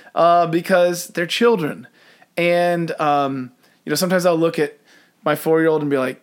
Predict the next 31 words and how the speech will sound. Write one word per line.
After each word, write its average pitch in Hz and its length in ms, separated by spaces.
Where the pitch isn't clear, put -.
"You 190 100
act 214 140
like 226 140
you're 214 100
four 208 240
years 202 200
old." 165 340
And - 60
he's 131 120
like, 117 260
"I 160 100
am 208 120
four 120 200
years - 180
old." - 180
You 135 80
know, 202 200
like, 190 300
or, 170 320
like, 185 440
they're 208 280
gonna 233 320
act 254 340
their 233 160
age 220 760
most 226 400
of 240 80
the 226 60
time. 208 460
And, 202 460
um, 175 540